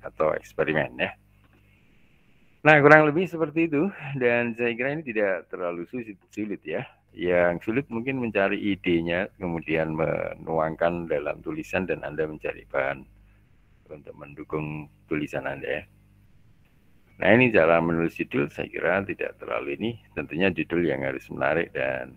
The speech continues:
eh, sesuai kaidah yang diinginkan,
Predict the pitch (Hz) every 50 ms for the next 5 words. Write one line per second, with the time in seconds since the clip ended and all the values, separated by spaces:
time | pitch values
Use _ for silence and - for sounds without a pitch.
0 | - - - - 73 67 67 69 67 67 - - - - - 73 73 73 71 -
1 | - - - - - - 67 67 - - - - - - - _ - - - _
2 | _ _ - _ _ - - - - - - - - - - 78 78 76 76 73
3 | - 78 78 85 104 113 90 73 71 95 110 107